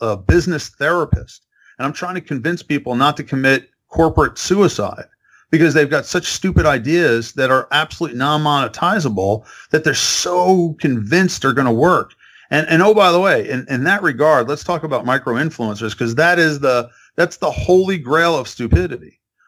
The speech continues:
I see these companies doing these, these micro-influencer programs, which, by the way, let's just be honest with each other, shall we? A micro-influencer is a micro-entrepreneur. That's all they are.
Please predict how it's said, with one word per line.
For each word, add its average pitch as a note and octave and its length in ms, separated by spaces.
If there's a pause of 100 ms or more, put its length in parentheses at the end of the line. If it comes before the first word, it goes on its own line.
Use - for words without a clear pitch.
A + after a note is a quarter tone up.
(120)
I E3 180
see G#3 140
these F3 180
companies C#3+ 480
doing C3 300
these, A2+ 420
these A2+ 320
micro-influencer C#3+ 920
programs, G#2+ 540
which, D#3+ 160
by A#3+ 140
the C4 100
way, A#2 200
let's D3 240
just - 200
be F3+ 100
honest B2 300
with A#2 80
each A#2 120
other, B2+ 160
shall C3 260
we? C3 140 (520)
A C3+ 80
micro-influencer F3+ 1200 (260)
is C#3+ 140
a C3 100
micro-entrepreneur. B2 1160 (180)
That's A#3 140
all G#4 160
they C#4 80
are. A3 340